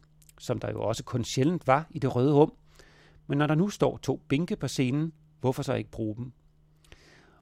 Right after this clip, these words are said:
Og det gøres med så stor virtuositet i den første kærlighedsscene mellem Edward og Gaveston, spillet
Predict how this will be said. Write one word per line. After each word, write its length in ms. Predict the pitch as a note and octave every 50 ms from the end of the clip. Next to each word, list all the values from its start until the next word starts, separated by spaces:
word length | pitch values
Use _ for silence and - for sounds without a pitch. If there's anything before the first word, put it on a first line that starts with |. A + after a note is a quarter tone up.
| _ -
Og 80 | D3
det 100 | D#3+ F3
gøres 420 | - C#3+ B2+ B2+ C#3+ D#3 - - - -
med 120 | - B2 A2
så 120 | - C#3+
stor 380 | C3+ - - - E3+ D3+ C#3+ -
virtuositet 920 | G#2+ G#2+ - - A#2+ B2 A#2 A2 - A#2+ A2 - - F3+ - - - - - - -
i 80 | - A#2+
den 140 | - A2+ G#2+
første 340 | - - B2 B2+ - - C3
kærlighedsscene 840 | - - B2+ B2 B2+ C#3 D#3 C3 A#2 - - B2+ A2 A2 B2 A#2 G#2+ -
mellem 220 | - A#2 A2 G#2+ - -
Edward 360 | C3+ C3+ - - C3 A#2+ -
og 120 | - - -
Gaveston, 560 | C3 B2+ C#3 E3+ - - D#3 B2 B2 A#2+ - - - - - -
spillet 400 | - - - A#2 A#2 A2+ B2